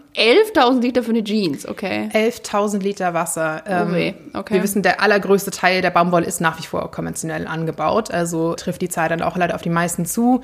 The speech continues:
Speaker 2: Oft wird in sehr wasserarmen Ländern, wie zum Beispiel Indien oder Usbekistan, angebaut. Etwa vierzig Prozent zur Bewässerung sind dann Regenwasser. Viel, viel schlimmer ist natürlich noch mal vierzig Prozent künstliche Bewässerung,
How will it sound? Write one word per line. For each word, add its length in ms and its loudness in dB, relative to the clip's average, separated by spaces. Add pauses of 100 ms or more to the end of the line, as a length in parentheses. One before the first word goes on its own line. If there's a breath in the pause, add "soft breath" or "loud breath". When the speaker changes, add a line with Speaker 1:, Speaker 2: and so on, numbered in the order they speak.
(340 loud breath)
Speaker 2:
Oft 240 2
wird 180 2
in 500 -2
sehr 220 0
wasserarmen 560 4
Ländern, 420 2
wie 160 -4
zum 140 -8
Beispiel 260 -6
Indien 420 0
oder 200 -2
Usbekistan, 600 2
angebaut. 760 0 (160)
Etwa 240 -4
vierzig 400 -2
Prozent 500 0 (220)
zur 100 -2
Bewässerung 500 -2
sind 200 -4
dann 140 0
Regenwasser. 720 0 (460 loud breath)
Viel, 280 2
viel 140 0
schlimmer 280 4
ist 100 -2
natürlich 380 0
noch 160 0
mal 300 2
vierzig 440 0
Prozent 360 -4
künstliche 500 0
Bewässerung, 760 0